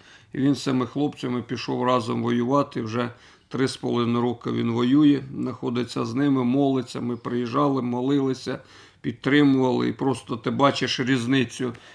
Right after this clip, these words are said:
коли є віруючі люди поруч, він постійно наставляє, молиться за них, і в них там як така міні-церква.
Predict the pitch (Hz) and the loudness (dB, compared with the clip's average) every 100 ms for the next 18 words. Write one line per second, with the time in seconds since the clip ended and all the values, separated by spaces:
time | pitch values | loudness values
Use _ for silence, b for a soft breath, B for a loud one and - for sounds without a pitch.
0 | B - 131 127 123 127 117 160 160 151 | B -6 -2 0 2 2 6 6 8 6
1 | - 147 147 147 131 131 123 139 135 131 | 4 4 6 4 2 0 0 0 2 2
2 | 120 123 113 123 117 127 - 135 131 123 | 0 -6 -6 -6 -4 -8 -4 -2 0 0
3 | 123 123 - 131 131 147 147 135 123 139 | -2 -2 0 0 2 4 2 2 0 2
4 | 151 139 131 - 123 120 127 127 120 131 | 4 2 0 -4 -6 -4 -4 -6 -6 -2
5 | 143 135 - 135 135 - B B B - | 0 0 -2 -2 -2 -4 B B B -10
6 | 120 123 120 147 147 143 - 135 117 113 | -4 0 4 6 6 4 2 0 0 -4
7 | 127 | -10